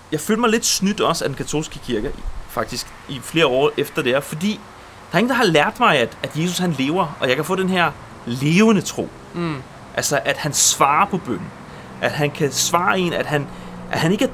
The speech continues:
Speaker 1: død.
Speaker 2: Okay, det bliver ikke undervist i den katolske.
Speaker 1: Ja, i hvert fald ikke, for da jeg
Speaker 2: Men jeg har aldrig været en katolsk før, tror jeg ikke, så
Speaker 1: Ja.
Speaker 2: altså, nå, det var
Speaker 1: Ja,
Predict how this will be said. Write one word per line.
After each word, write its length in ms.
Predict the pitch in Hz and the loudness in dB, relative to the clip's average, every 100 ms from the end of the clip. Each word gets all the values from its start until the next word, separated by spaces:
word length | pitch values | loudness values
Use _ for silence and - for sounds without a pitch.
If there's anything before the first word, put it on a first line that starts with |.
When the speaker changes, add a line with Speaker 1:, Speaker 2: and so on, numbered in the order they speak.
| - | 4
Speaker 1:
død. 260 | 185 285 - - - | 4 4 -2 -10 -10
Speaker 2:
Okay, 200 | 156 180 | -6 -2
det 100 | 185 | -2
bliver 80 | |
ikke 120 | 202 208 | -2 -2
undervist 280 | 226 185 | -4 -6
i 40 | 160 | -8
den 40 | |
katolske. 400 | 165 202 190 - - - - - | -6 -6 -8 -10 -14 -16 -16 -2
Speaker 1:
Ja, 120 | 113 | 2
i 60 | 160 | 4
hvert 180 | 165 220 | 4 2
fald 140 | 180 | 2
ikke, 140 | 170 139 - - | 0 -2 -14 -8
for 100 | 135 | 0
da 160 | 135 | 2
jeg 140 | 160 180 | 4 4
Speaker 2:
Men 100 | 165 | 0
jeg 80 | |
har 100 | 160 | 0
aldrig 220 | 175 262 240 | 0 0 -2
været 120 | 240 | -2
en 60 | |
katolsk 320 | 202 170 175 - | -4 -8 -10 -8
før, 100 | 156 | -10
tror 140 | 160 | -8
jeg 80 | 139 | -8
ikke, 120 | 135 | -6
så 80 | 143 | -6
Speaker 1:
Ja. 60 | 151 | -4
Speaker 2:
altså, 160 | 143 151 - - 165 | -8 -14 -18 -14 -8
nå, 100 | 220 - - | -8 -10 -16
det 80 | - | -6
var 80 | 254 | 0
Speaker 1:
Ja, 160 | 139 147 | 4 4